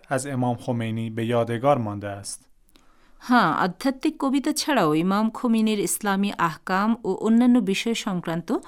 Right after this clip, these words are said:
Speaker 2: পঞ্চাশটিরও বেশি বই স্মৃতি হয়ে আছে।
Speaker 1: می‌دانم که ایشان در علوم دینی و مذهبی چهره‌ای بسیار برجسته است.
Speaker 2: আমি জানি যে তিনি ধর্মীয় ও মাযহাব সংক্রান্ত জ্ঞানের ক্ষেত্রে একজন দীপ্যমান ব্যক্তিত্ব।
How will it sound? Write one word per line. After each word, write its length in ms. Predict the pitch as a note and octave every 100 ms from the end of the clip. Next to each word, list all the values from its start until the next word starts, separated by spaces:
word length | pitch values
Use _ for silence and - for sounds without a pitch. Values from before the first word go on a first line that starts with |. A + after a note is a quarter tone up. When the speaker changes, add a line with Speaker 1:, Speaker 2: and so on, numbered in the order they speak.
| - - -
Speaker 2:
পঞ্চাশটিরও 760 | G3 F#3+ F#3+ B3 - - B3
বেশি 500 | G#3 D3+ F3 F3 C4+
বই 240 | B3 F3+ D3+
স্মৃতি 360 | - A#3+ A#3+
হয়ে 260 | G#3 D#3+ A#2+
আছে। 340 | G#2+ - D#3 - _ _ _ -
Speaker 1:
می‌دانم 640 | C#3+ E3+ F#3 F#3+ F#3 F3+ F3
که 100 | D3
ایشان 480 | B2+ G#2+ - D3 C#3+
در 200 | A#2 A#2
علوم 480 | C#3 A#2+ C#3 A#2+
دینی 440 | G#2 G#2+ A2 A#2+ A#2+
و 160 | G#2+
مذهبی 680 | G#2 G#2 G2+ - G#2+ A2+ D#3 D#3+ _ - -
چهره‌ای 560 | - B2 A2+ C#3+ F#3+
بسیار 580 | E3 B2 - B2+ A#2+ B2 -
برجسته 520 | A#2+ A2+ A2 A2 -
است. 440 | B2 G2 - - - _ - - - - _
Speaker 2:
আমি 140 | G#3 C4
জানি 360 | B3+ A#3+ C#4+
যে 140 | D4 C#4
তিনি 260 | C4 A#3+
ধর্মীয় 520 | B3 - G3 F#3+ G3+ A#3+
ও 120 | -
মাযহাব 440 | E3+ E3 - A3
সংক্রান্ত 520 | A3 A#3+ G#3+ G#3+ G3+
জ্ঞানের 360 | G3+ F3 C#3+ E3
ক্ষেত্রে 400 | - C4+ B3+ G3+
একজন 400 | - A3+ A#3+ C4+
দীপ্যমান 540 | G3+ G3 A#3 A3+ B3+
ব্যক্তিত্ব। 640 | G3 E3 - B2+ - A#2